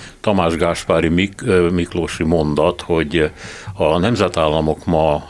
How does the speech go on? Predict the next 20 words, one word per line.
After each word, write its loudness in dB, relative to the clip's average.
széthullóban -4
vannak, -8
és 0
a 2
helyükben 2
a -2
tömegtársadalmak 0
fasizálódása -2
folyik. -4
Gyakorlatilag 0
egy 0
ilyen 0
etnicista -2
irányzat, 0
törzsiesedés -2
irányzatával, 0
persze -2
egymással 0
szemben, -2
hát -4